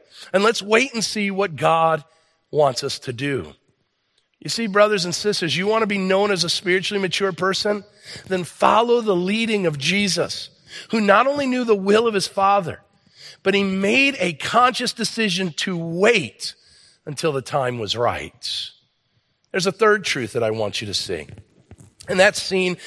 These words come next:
in verses fourteen through twenty-four, and that is the following.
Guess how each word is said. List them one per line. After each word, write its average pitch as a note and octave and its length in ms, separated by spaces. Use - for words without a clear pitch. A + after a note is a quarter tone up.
in F3 80
verses E3 300
fourteen D#3+ 720
through D#3 160
twenty-four, C3+ 840
and E3+ 160
that G#3+ 160
is E3+ 240
the F#3 120
following. G#3 600